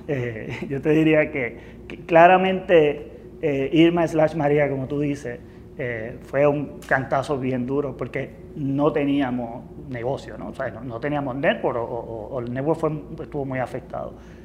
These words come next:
Eh, gracias a Dios era lo suficientemente sólido como para en tres meses, seis meses, levantarse y tener servicio a la mayoría de Puerto Rico. Cuando surgieron los temblores, más allá de, de, de preocuparnos también por esa parte social,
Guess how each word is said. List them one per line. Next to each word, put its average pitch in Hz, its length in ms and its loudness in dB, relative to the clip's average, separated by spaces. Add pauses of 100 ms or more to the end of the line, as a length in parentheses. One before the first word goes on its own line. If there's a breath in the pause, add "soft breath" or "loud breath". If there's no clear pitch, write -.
(180 loud breath)
Eh, 127 140 -6
gracias 147 320 6
a 165 40 8
Dios 208 140 6
era 170 140 6
lo 156 80 4
suficientemente 156 640 -2
sólido 127 360 -2
como 123 160 -8
para 113 340 -4
en 110 60 -14 (380)
tres 143 220 -4
meses, 156 340 -2
seis 143 180 -6
meses, 160 320 -6
levantarse 120 600 -4
y 139 40 -10
tener 113 220 -10
servicio 123 540 -10 (340 loud breath)
a 139 60 0
la 139 80 0
mayoría 120 340 -4
de 120 80 -4
Puerto 123 320 -10
Rico. 113 300 -14 (800 loud breath)
Cuando 170 400 6
surgieron 170 480 2
los 220 180 2
temblores, 196 560 2 (140)
más 139 180 -2
allá 175 220 8
de, 156 280 6
de, 151 320 -6
de 151 100 -4
preocuparnos 143 540 -2
también 160 280 -2
por 147 120 2
esa 143 200 0
parte 151 260 0
social, 143 540 -2